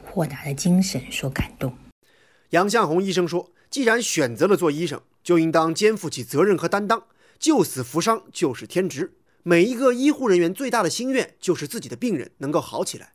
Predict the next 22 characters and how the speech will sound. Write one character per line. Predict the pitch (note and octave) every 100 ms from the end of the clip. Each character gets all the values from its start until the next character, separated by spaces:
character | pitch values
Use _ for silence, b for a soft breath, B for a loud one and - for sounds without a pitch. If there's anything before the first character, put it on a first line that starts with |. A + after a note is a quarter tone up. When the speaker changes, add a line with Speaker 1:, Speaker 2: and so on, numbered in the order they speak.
| _
Speaker 2:
所 | - G#3
以 | F#3 -
在 | - A3+
临 | E3+ A3 C4
床 | F#3+ A3+
工 | C4+ C4+
作 | B3+
当 | F3+ F#3
中， | G3+ - _
他 | G#3
们 | G3
总 | - B2 A#2
是 | D#3
竭 | - A3+
尽 | A#3+ G#3
全 | - D3+ A#3
力 | F#3+
的 |
救 | E3+ D#3+
治 | D#3+
患 | G#3 A3+
者， | B2